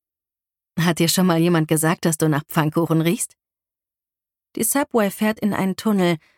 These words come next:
der Waggon erzittert und die Frau hält sich mit einem leisen „Oh“ am Griff über Augusts Kopf fest.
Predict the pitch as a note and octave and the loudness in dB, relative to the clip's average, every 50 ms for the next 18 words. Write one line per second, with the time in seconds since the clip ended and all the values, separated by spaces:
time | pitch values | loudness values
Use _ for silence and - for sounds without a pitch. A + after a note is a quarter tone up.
0 | _ _ _ _ - D3+ D#3 D#3 D3+ - F3 G3+ A3 G#3 - - D3+ - - A3+ | _ _ _ _ -8 -4 -2 -2 0 2 2 2 2 2 0 0 -2 0 -2 0
1 | A3 - F#3 E3 D#3+ - - - - - - G#3+ - A3 - - G#3+ A3 C4 C#4+ | 0 0 0 0 0 -2 -6 -6 -6 -8 -8 -6 -6 -8 -8 -4 -2 0 0 0
2 | A#3+ A3+ A#3+ A#3 - A#3 A3 - G#3+ - - F#3 F#3+ F#3 F3 F3+ G3 G#3+ G#3 G3+ | 0 0 -2 -2 -2 -4 -2 -2 -2 0 0 0 2 2 2 2 2 2 2 2
3 | G3+ G3 F#3+ - _ _ _ - E3 E3+ G3+ G#3+ G3+ F3 D#3 - _ - _ _ | 0 0 -2 -4 _ _ _ -2 0 2 4 4 2 2 0 -6 _ -20 _ _
4 | _ _ _ _ _ _ - A3+ A3+ G#3+ G3 G3+ D4 D4 - - - - B3 A#3+ | _ _ _ _ _ _ 0 0 0 2 2 0 0 0 -2 -6 -4 -2 0 2
5 | A3 A3+ G#3+ - - G3 F#3+ F3+ F#3+ F3+ - - - - - - G3 D#3 - - | 2 0 0 0 0 0 0 0 0 -2 -2 -4 -6 -8 -4 -2 -2 -2 -2 -4
6 | - - E3+ - - - - - | -6 -6 -6 -4 -4 -6 -8 -10